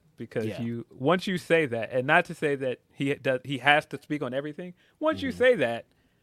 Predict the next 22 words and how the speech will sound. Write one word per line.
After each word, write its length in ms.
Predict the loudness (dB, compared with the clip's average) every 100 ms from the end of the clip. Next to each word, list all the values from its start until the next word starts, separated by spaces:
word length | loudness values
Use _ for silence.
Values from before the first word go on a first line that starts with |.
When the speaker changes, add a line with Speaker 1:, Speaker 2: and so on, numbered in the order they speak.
| _ _ _
Speaker 1:
you 140 | 2
know 160 | 10 12
what 140 | 12
people 220 | 10 6 6
are 80 |
gonna 200 | 6 6
do. 340 | 4 6 6 6
They're 160 | 2
gonna 200 | 2 2
start 220 | 6 6 8
Speaker 2:
Exactly. 140 | 6
Speaker 1:
dunking 220 | 4 2
on 140 | 0 0
you. 140 | 0
They're 120 | 2
gonna 140 | 2 6
take 220 | 6 6
this 120 | 0
tweet 220 | 0 0
and 80 | 2
target 340 | 2 2 -2
you. 120 | -8